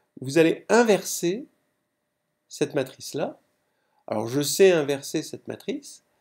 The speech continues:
euh, il suffit de, de, de, de prendre, euh, ces deux éléments diagonaux et de les échanger,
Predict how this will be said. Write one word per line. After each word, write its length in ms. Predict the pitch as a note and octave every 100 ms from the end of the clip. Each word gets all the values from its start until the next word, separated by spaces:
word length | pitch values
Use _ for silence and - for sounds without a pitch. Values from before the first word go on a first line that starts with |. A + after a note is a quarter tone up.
| _ _ _ _ _
euh, 380 | - B2+ - - -
il 100 | B2+
suffit 580 | - - D#3+ - F#3 D#3
de, 140 | B2+
de, 280 | - - - -
de, 240 | - - - _ _
de 80 | A#2
prendre, 680 | G#2+ - - B2 B2 - -
euh, 280 | - - - -
ces 280 | - - A#2
deux 300 | A#2 C#3+ C#3
éléments 600 | C3 C3+ C3+ C3+ A2+ - _
diagonaux 580 | G#2 B2 B2 B2+ C3 B2+ - _ - - - - _ _ -
et 140 | A#2
de 680 | A#2 A#2 A#2 - - D2+ - -
les 240 | A2 G#2+
échanger, 600 | G#2+ - A2 B2 G#3+ F4